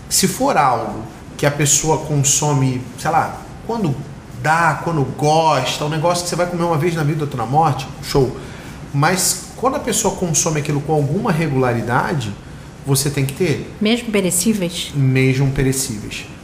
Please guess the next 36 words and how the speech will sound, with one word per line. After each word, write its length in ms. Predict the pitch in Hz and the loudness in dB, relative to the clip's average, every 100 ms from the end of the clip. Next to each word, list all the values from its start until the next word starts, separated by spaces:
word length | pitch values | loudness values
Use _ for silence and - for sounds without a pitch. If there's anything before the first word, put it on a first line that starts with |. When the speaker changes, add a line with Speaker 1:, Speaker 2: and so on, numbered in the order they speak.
| - | -6
Speaker 1:
Pra 100 | 147 | -2
falar 180 | - 180 | 2 2
a 40 | 185 | 4
verdade, 500 | 139 127 151 165 123 | 2 4 2 2 0
o 20 | |
grande 300 | 127 170 208 | 2 2 2
segredo 400 | - 165 135 135 | 0 2 2 2
do 60 | 127 | 0
supermercado 840 | - 123 113 - 131 143 160 110 - - - | 0 -2 -4 -4 2 2 2 -2 -10 -16 -8
é 80 | 131 | -6
que 180 | 127 160 | -4 -2
você 720 | 143 156 151 - 143 139 151 147 | 0 2 2 2 4 4 2 0
não 120 | 156 | -2
pode 280 | - 156 147 | 2 2 4
matar 440 | 160 160 160 165 | 2 2 0 0
uma 140 | 175 | 0
categoria. 580 | 160 160 151 156 131 110 - - - - - - - - - | -2 -2 0 0 0 -2 -8 -14 -16 -18 -18 -18 -18 -14 0
Eu 80 | 139 | 2
diminuo. 600 | 151 220 208 220 175 98 - - - - - | 2 2 2 2 2 -2 -10 -16 -16 -18 -6
Então, 400 | 131 135 143 135 | -4 0 2 2
se 140 | - | 2
a 60 | 170 | 0
alcaparra 480 | 175 190 156 147 139 | 2 0 2 2 2
não 160 | 131 | 2
vende, 360 | 110 120 160 175 | 2 0 2 2
ou 60 | 117 | 2
vende 180 | 131 123 | 2 2
muito 360 | 123 139 - - | 2 0 0 -8
pouco, 440 | - 127 147 143 101 101 - - - | 0 2 2 -2 -6 -8 -16 -14 -4
ou 80 | 123 | 0
vende 240 | 135 147 | 2 2
a 60 | 135 | 2
cada 260 | 143 131 | 2 0
dois, 320 | 120 135 143 | 0 2 2
três 260 | - 120 113 | 0 -2 -2
meses, 520 | 117 143 185 123 - | 0 0 2 0 -4